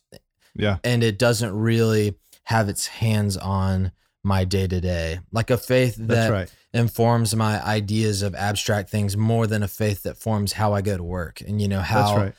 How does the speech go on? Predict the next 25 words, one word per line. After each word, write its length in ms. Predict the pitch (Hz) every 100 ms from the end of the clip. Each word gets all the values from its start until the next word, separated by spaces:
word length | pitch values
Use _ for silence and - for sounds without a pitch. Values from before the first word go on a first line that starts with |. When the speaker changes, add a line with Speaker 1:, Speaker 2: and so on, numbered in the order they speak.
| _
Speaker 2:
how 180 | - 113
I 80 | 104
treat 340 | - 110 104 85
my 100 | 92
wife. 480 | 101 90 85 - _ _ _ _ _ _ _ _
And 140 | 139
so 380 | 131 139 135 123 - - - - _
I 60 | 131
think 120 | 147
that's 120 | 135
just, 160 | 131 120
like, 120 | 113
a 80 | 110
good 320 | 101 117 110
probing 400 | - 110 107 104
question 460 | - 110 104 107 101
from 180 | 104 98
the 80 |
text 420 | 95 110 107 95 98
is, 220 | 92 92
like, 280 | 95 90 _ _ _ _ 107
does 280 | 110 104
your 380 | 101 107 110 117
faith, 680 | 101 - 107 98 95 - - _ _ _ _ _
uh, 320 | 110 107 104